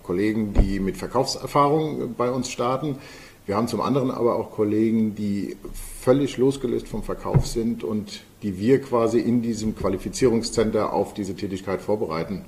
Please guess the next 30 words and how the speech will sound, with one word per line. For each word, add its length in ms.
müssen 360
und 180
wollen 360
und, 420
äh, 360
bringen 320
somit 380
ganz 300
verschiedene 880
Vorkenntnisse 760
unter 300
einen 280
Hut 360
und, 500
ja, 280
mit 120
dem 180
Ziel, 220
nachher 420
einen 200
Qualitätsstandard 840
zu 100
erreichen, 460
wenn 80
die 60
Mitarbeiter 460
in 80
den 120
Außendienst 420
gehen. 140